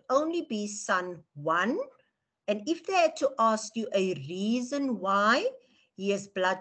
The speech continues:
group O, meaning his genotype is small I, small I. So he had to receive one allele from the father and a small I from the mother, which he could not have gotten from the mother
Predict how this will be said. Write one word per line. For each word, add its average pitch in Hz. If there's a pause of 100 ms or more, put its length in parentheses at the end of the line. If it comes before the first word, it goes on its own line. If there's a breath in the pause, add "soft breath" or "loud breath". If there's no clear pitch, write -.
group 202 (160)
O, 277 (200)
meaning 214
his 202
genotype 202
is 170
small 220
I, 170
small 226
I. 254 (800 soft breath)
So 240
he 220
had 208
to 320
receive 277
one 208 (100)
allele 220
from 196
the 196 (100)
father 208 (480 soft breath)
and 196
a 196
small 214
I 190
from 180
the 170
mother, 196 (260)
which 202
he 208
could 196
not 175
have 381
gotten 233
from 214
the 208
mother 196